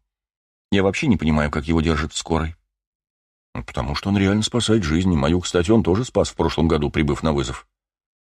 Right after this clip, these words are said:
«Но это не отменяет того, что он ведёт себя странно»,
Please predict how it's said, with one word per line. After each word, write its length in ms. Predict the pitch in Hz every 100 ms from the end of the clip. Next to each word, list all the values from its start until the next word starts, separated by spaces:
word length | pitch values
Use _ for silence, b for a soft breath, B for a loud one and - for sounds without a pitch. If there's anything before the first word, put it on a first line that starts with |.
| _ _ _ _ _ -
«Но 200 | 82 95
это 140 | -
не 80 | 107
отменяет 440 | 107 123 95 85
того, 260 | - 90 123
что 180 | - 101
он 80 |
ведёт 260 | 95 87 110
себя 200 | - 95
странно», 500 | - 80 78 71 76